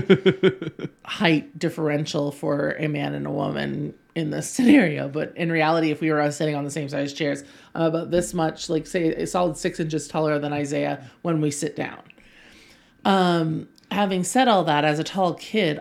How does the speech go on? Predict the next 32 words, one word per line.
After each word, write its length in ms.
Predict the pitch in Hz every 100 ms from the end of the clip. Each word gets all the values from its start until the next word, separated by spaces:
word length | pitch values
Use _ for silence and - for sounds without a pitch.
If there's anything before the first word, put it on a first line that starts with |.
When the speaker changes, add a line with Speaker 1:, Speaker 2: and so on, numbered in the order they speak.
| -
Speaker 2:
I 100 | 185
remember 800 | 220 202 165 156 151 156 175 -
in 280 | 165 160 151
grade 300 | 160 151 139 - -
six 800 | - - 240 160 - - - - _ - _ -
going 220 | 185 175
shopping 460 | - 196 233 269 254
for 120 | 240
clo-, 520 | - - 202 196 -
going 300 | 175 208 240
to 80 | 254
Northern 400 | 190 202 247 247
Getaway 380 | 196 190 190 180
first, 520 | - 147 143 - -
knowing 440 | 175 175 185 175
that 100 | 165
I 80 | 156
wouldn't 220 | 151 147
fit 200 | 120 117
Speaker 1:
Ooh. 40 | 113
Speaker 2:
into 180 | -
anything 380 | 156 151 - -
there. 120 | 127 120
Speaker 1:
Throwback, 520 | 135 127 110 107 -
Northern 300 | 117 143 151
Speaker 2:
Throwback, 200 | 196 208
Speaker 1:
Getaway. 220 | 190 202
Speaker 2:
Northern 260 | 190 190 190
Getaway 420 | 175 160 160 170
in 100 | 170
nineteen 320 | 160 156 175
ninety-four. 720 | 170 170 185 165 - - 214